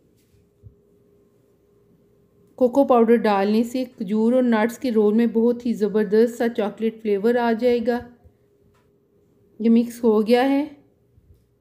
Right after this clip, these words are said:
हाफ टी स्पून इंस्टेंट कॉफ़ी पाउडर को हमने वन टीस्पून पानी में अच्छी तरह से मिक्स कर लिया है,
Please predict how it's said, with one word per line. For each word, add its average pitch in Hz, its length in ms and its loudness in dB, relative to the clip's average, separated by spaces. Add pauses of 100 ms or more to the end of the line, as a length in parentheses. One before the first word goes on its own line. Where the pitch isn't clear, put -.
(1400)
हाफ 254 300 2
टी 254 180 0
स्पून 254 340 -4 (100)
इंस्टेंट 233 440 0
कॉफ़ी 214 300 -4
पाउडर 208 380 0
को 233 160 0
हमने 220 360 0
वन 214 260 -2
टीस्पून 226 540 -4
पानी 208 340 -4
में 226 100 0
अच्छी 214 220 -8
तरह 220 200 -4
से 226 140 -8
मिक्स 196 320 -8
कर 240 180 -2
लिया 240 240 -2
है, 254 240 -4